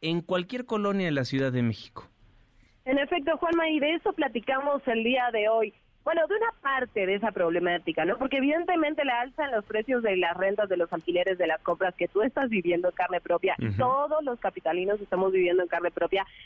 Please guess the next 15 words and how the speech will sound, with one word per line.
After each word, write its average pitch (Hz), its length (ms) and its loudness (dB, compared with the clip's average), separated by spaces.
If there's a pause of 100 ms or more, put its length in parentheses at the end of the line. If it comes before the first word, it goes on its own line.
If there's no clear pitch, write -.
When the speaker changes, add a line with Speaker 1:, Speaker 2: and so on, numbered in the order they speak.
(120)
Speaker 2:
es 320 200 0
multifactorial, 294 840 0
es 233 80 -2
decir, 196 260 -4
hay 214 120 0
varios 226 280 0
factores 185 380 -2
que 147 80 -2
están 151 180 -2
influyendo, 247 520 0
Speaker 3:
Sí. - 120 -6
Speaker 2:
pero 311 140 0
uno 453 380 2
de 262 220 2
esos 233 260 -4